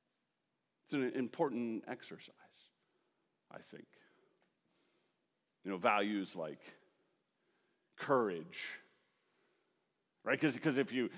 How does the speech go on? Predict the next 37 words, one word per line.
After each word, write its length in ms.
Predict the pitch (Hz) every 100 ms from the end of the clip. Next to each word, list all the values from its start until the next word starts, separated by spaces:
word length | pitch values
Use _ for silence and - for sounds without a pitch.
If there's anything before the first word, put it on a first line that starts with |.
| -
you 120 | 131
draw 360 | 117 151 147 127
it 80 |
out 260 | 135 147 135
and 100 | 127
you 100 | 127
live 220 | 135 139
it 80 | 127
out, 300 | 135 139 123
and 200 | 120 120
if, 140 | 127 123
if 180 | 143 -
courage, 600 | - 185 175 131 107 -
doing 300 | 165 175 151
things 280 | 165 151 123
that 140 | 139
are 100 | 120
courageous, 720 | - 151 131 147 156 123 104
being 600 | 113 160 160 143 127 117 98 - - - _ -
a 80 | 123
risk 380 | 139 175 -
taker, 460 | - 139 101 90 - - _ _ _ _ _ _ _ -
i-, 40 | 151
is 260 | 165 135
one 160 | 156 185
of 80 | 170
the 100 | 147
things 320 | 185 180 131
you 100 | 131
value, 560 | 123 165 185 156 123
then, 200 | 123 139
then 160 | 147 139
that, 160 | 147 147 - - -
that 140 | 156
has 160 | 151 143
shaped 640 | - 226 185 120 - -
your 280 | 139 135